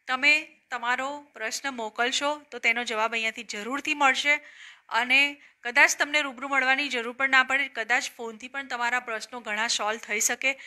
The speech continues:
એવું પણ બની શકે છે. અને વધુ માહિતી જ્યારે તમને એમની પાસેથી લેવી હોય તો અમારા સંપર્ક કરજો, એટલે અમે તેમનો સંપર્ક રૂબરૂમાં કરાવી આપીશું.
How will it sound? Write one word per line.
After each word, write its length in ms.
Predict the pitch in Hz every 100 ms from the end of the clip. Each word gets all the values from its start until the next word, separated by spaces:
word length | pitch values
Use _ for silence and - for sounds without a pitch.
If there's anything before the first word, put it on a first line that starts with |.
| - -
એવું 200 | - 226
પણ 140 | 226 220
બની 240 | 196 196
શકે 300 | 196 185 180
છે. 180 | 185 180 - - -
અને 360 | 214 226 233 - - -
વધુ 220 | 226 233
માહિતી 400 | 269 247 247 262
જ્યારે 240 | 247 233 233
તમને 260 | 226 214
એમની 160 | 220 220
પાસેથી 380 | 226 226 240 220
લેવી 300 | 208 226 277
હોય 300 | 269 285 320 - - _ -
તો 360 | 220 220 214 _ _ _ _
અમારા 380 | - 226 226 233
સંપર્ક 420 | 233 220 202 220 - -
કરજો, 520 | 208 208 277 311 320 -
એટલે 180 | 196 202
અમે 200 | 202 208
તેમનો 460 | 208 202 202 214 _ _ -
સંપર્ક 500 | - 208 196 220 220
રૂબરૂમાં 520 | 208 208 214 214 214
કરાવી 380 | 214 196 190 190
આપીશું. 420 | 175 185 - -